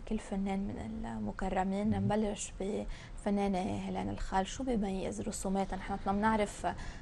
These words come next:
Speaker 1: عندها هيك، آه، نظرة خاصة للمرأة،
Speaker 2: صح.
Speaker 1: آه، برسوماتها. خبرنا أكتر.
Speaker 2: خليني أقول لك شغلة. آه، هيلان الخال وقت اللي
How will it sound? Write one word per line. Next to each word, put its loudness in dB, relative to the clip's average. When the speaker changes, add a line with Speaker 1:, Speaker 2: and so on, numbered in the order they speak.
Speaker 1:
عندها 6
هيك، 4
آه، 0
نظرة 4
خاصة 4
للمرأة، 2
Speaker 2:
صح. 2
Speaker 1:
آه، 4
برسوماتها. 0
خبرنا 4
أكتر. 0
Speaker 2:
خليني 8
أقول 2
لك 2
شغلة. 2
آه، 4
هيلان 6
الخال 2
وقت 4
اللي 4